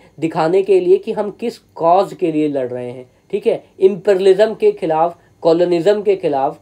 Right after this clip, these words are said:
और ऑपरेशन के खिलाफ जो ये मूवमेंट चल रहा था। This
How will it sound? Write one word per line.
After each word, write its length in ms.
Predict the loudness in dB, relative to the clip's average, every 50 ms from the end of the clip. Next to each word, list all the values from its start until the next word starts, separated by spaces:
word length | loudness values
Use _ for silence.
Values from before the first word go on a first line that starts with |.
| _ _ _ _ 0
और 280 | 0 0 0 0 -4 _ 0
ऑपरेशन 600 | 0 0 0 0 0 2 2 2 2 0 -2 -2
के 160 | 0 0 0
खिलाफ 400 | 0 0 0 0 0 0 -2 -4
जो 220 | -6 -4 -2 -2 0
ये 280 | 0 0 0 -2 -4 -6 _ _ -6
मूवमेंट 460 | 0 4 4 4 4 4 2 2 2 0
चल 180 | 0 0 0
रहा 200 | 0 -2 -4 -4
था। 260 | -6 -6 -8 -8 -4
This 180 | 0 0 0 0